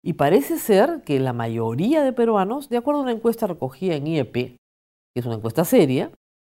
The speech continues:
considera que Alan García se suicidó porque no quería responder ante la justicia por las graves imputaciones que se le estaban haciendo.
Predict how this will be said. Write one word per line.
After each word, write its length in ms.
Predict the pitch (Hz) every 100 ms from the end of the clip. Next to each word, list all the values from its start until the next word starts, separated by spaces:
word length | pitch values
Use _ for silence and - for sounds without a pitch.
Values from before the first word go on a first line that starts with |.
| _
considera 400 | 151 147 208 240
que 80 | 202
Alan 140 | 220
García 300 | 202 160 226
se 140 | 226 139
suicidó 680 | 233 240 180 151 151 180 _ _ _ _ _
porque 680 | 320 330 208 - 147 170 294 _
no 240 | 131 202 254
quería 360 | 220 202 247
responder 960 | 226 175 147 - 147 135 135 156 349 311
ante 200 | 135 113
la 120 | 107
justicia 580 | 104 110 - 123 - 285
por 180 | 285 226
las 140 | 180
graves 340 | 208 269 277 220
imputaciones 600 | 170 143 120 - 170 196
que 140 | 165
se 120 | -
le 60 | 104
estaban 460 | 92 127 127 135 143 -
haciendo. 640 | - - 117 92 - -